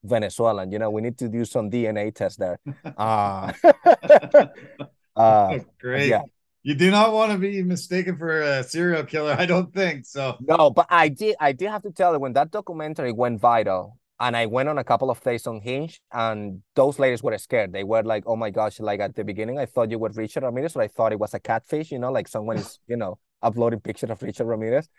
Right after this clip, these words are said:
Speaker 2: Oh my goodness, wow. They're,
Speaker 1: Yeah.
Speaker 2: they, they think there's that much of a resemblance.
Speaker 1: Hey, I don't know whether women are mean or people are mean,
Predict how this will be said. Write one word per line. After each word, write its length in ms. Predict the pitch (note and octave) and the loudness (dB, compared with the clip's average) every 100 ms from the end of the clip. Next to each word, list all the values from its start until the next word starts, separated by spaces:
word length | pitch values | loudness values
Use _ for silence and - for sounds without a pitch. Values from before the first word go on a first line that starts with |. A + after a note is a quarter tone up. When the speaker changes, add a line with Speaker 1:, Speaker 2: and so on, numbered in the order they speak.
| - | -4
Speaker 2:
Oh 260 | C#3+ D#3 | -2 -2
my 180 | D3 C#3+ | -2 -2
goodness, 500 | A#2+ D#3 D#3 C3 - | 0 -4 -2 -4 -2
wow. 380 | A2+ A#2+ B2 A2+ _ - | -2 0 0 -4 _ -6
They're, 180 | - | -4
Speaker 1:
Yeah. 340 | A2+ A2 G#2 F#2 | 0 2 0 0
Speaker 2:
they, 100 | D#3+ C#3+ | -6 -2
they 120 | D3 | -2
think 260 | D3 E3+ E3+ | 2 0 2
there's 200 | E3 C#3 | 0 2
that 220 | D#3+ E3+ | 2 2
much 240 | D#3+ D#3 D#3+ | 0 -2 -4
of 140 | D3 | -4
a 60 | D3 | -4
resemblance. 720 | D3 C3+ D#3 D3+ C3 G#2+ _ _ _ _ _ _ _ _ _ _ - | -2 -2 -2 -2 -6 -8 _ _ _ _ _ _ _ _ _ _ -10
Speaker 1:
Hey, 420 | D3 C#3 C3+ A#2+ - | 0 2 2 0 0
I 160 | B2 A#2+ | 0 0
don't 360 | A2 D#3+ F3 | -2 -2 -2
know 160 | E3 E3 | -2 -2
whether 480 | D3+ D3 C3 B2 A2 | 2 2 2 0 -2
women 460 | A2 C3 D3 D#3 D3+ | -4 -4 -4 -8 -2
are 160 | C3 | -2
mean 280 | C3 C#3+ F#3+ | 0 -4 -4
or 120 | F3+ | -6
people 280 | B2 C3+ C#3+ | -4 -4 0
are 120 | B2 | 0
mean, 260 | A#2 D#3+ A3 | 0 -4 -6